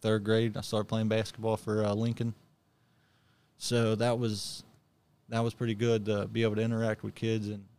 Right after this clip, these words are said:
and play something that I like to do. Um,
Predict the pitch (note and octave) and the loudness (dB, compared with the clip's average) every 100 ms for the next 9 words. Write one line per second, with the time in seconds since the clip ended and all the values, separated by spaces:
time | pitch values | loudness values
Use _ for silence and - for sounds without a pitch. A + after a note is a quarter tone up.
0 | _ G#2 G#2 A2 A2 - A2 A2 G#2+ G#2 | _ -8 -2 0 0 -2 -4 0 0 0
1 | G2+ - _ _ _ _ _ _ G#2 G2 | -2 -6 _ _ _ _ _ _ -2 0
2 | G2+ - G2+ G#2+ F#2 - _ _ _ _ | 0 -2 -4 -4 -4 -12 _ _ _ _
3 | _ _ _ _ _ - G#2+ G2 F2 - | _ _ _ _ _ -6 -2 0 -2 -6